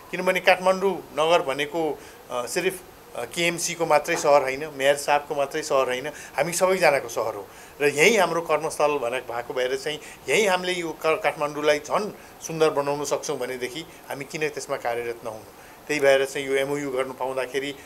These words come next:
नाभेल ब्याङ्क is truly privileged, and we believe that going forward,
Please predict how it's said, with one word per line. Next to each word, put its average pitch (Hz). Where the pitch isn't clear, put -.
नाभेल 135
ब्याङ्क 135
is 135
truly 185
privileged, 117
and 127
we 135
believe 139
that 131
going 160
forward, 147